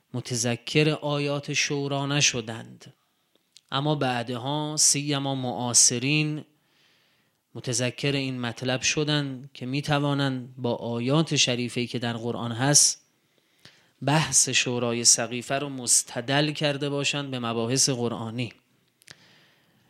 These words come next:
استناد کردند به آیه سی و هشت از سوره شورا، صد و پنجاه و نه از سوره آل عمران.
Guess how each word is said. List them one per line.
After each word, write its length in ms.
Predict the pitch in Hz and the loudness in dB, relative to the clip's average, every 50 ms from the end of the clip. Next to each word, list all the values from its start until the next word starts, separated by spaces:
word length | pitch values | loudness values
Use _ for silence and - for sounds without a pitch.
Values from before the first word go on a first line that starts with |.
| _ - | _ 0
استناد 460 | 123 - - 131 127 139 156 165 - | 2 4 4 4 4 4 4 4 4
کردند 500 | - 160 151 151 143 151 151 151 151 139 | 4 4 4 4 4 2 0 0 0 0
به 60 | 127 | 0
آیه 380 | 120 120 120 127 131 147 151 147 | 0 0 0 0 0 0 0 2
سی 280 | - - - - 123 | 4 4 2 2 0
و 60 | 117 | 0
هشت 440 | 117 123 131 147 147 151 - - - | 2 4 4 4 4 4 0 0 -2
از 120 | 123 120 - | 0 2 4
سوره 500 | - - - 120 120 135 147 160 156 151 | 4 4 4 2 4 4 6 6 6 6
شورا، 480 | - - 151 147 143 143 143 139 139 | 6 4 4 4 6 6 6 6 6
صد 260 | 135 - - 135 135 | 6 6 6 4 4
و 60 | 147 135 | 2 0
پنجاه 480 | 135 123 117 117 117 113 120 120 117 | 0 -2 -4 -4 -4 -4 -4 -4 -4
و 80 | 120 120 | -6 -8
نه 400 | 120 127 143 151 135 135 - - | -6 -6 -6 -6 -6 -8 -8 -4
از 380 | 135 135 139 131 - 127 127 | -4 -2 0 0 -2 0 0
سوره 480 | - - - - 113 113 131 139 147 151 | 0 0 0 -2 -6 -4 -2 0 0 0
آل 260 | - - 139 139 139 143 | 0 0 -2 -2 -2 -4
عمران. 600 | 135 139 135 135 131 135 131 131 123 117 120 | -4 -6 -6 -4 -4 -4 -4 -4 -6 -8 -14